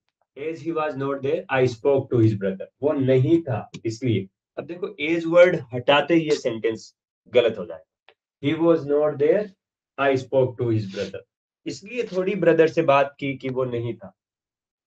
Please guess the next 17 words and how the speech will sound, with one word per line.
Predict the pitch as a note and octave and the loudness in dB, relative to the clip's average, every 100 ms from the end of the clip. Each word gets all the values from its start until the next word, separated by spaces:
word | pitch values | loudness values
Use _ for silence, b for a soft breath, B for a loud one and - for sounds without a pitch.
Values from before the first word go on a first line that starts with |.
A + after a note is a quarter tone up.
| E3+ | -8
As | F#3+ F#3+ | -4 -4
he | C#3+ D3+ | -4 -4
was, | A2+ F#2+ F#2+ | -4 -4 -8
वो | B2+ D#3+ | -4 -4
नहीं | D#3+ B2+ C#3+ D#3+ F#3 F#3+ | -4 -4 -6 0 0 0
था | D#3+ | -2
इसलिए | C3 - C3+ B2 | -2 -6 -6 -6
बात। | F#2+ F#2+ - _ _ _ | -4 -10 -12 _ _ _
ओके, | - D#3+ E3+ _ _ _ _ | -12 -10 -10 _ _ _ _
reason | B2 D3 F#3+ | -16 -10 -6
is | F#3+ E3 | -6 -4
that | F#3 G#3 | -4 -2
his | F#3+ F#3 | -4 -2
brother | C#3+ D3+ E3+ | -2 -2 0
was | F3 F3 | 0 0
not | G#3 G3 B2+ | 0 0 -2
there | G#2+ F#2 | -6 -8